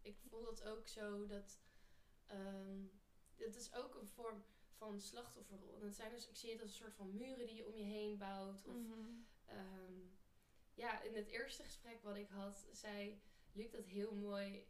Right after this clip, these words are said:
Speaker 1: Eh, "Ik draag mijn steentje bij door er een van mijn eigen muur af
Speaker 2: Af
Speaker 1: te
Speaker 2: te,
Speaker 1: halen."
Speaker 2: ja.
Speaker 1: Dus je, doordat je gaat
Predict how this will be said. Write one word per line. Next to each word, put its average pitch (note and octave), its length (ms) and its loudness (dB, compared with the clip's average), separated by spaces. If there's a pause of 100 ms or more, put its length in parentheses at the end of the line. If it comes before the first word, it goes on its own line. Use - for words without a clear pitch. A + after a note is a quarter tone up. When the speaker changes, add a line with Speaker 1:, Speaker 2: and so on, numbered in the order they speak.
(220)
Speaker 1:
Eh, G3+ 280 -2
"Ik G#3+ 80 -6
draag A3+ 220 -2
mijn A3 120 -4
steentje G#3 360 0
bij G3+ 320 2
door G#3+ 100 2
er G3+ 180 2
een G#3+ 140 2
van G#3 120 -4
mijn G3+ 120 0
eigen G3+ 340 -2
muur A3 260 2
af G#3 100 -2
Speaker 2:
Af A#3 100 2
Speaker 1:
te - 100 -6
Speaker 2:
te, A#3+ 60 -2
Speaker 1:
halen." A3+ 300 -2
Speaker 2:
ja. A#3+ 200 -2 (440)
Speaker 1:
Dus A3 360 -2 (340)
je, A3+ 280 0 (540)
doordat A3+ 680 4
je G#3+ 300 4
gaat G3+ 440 0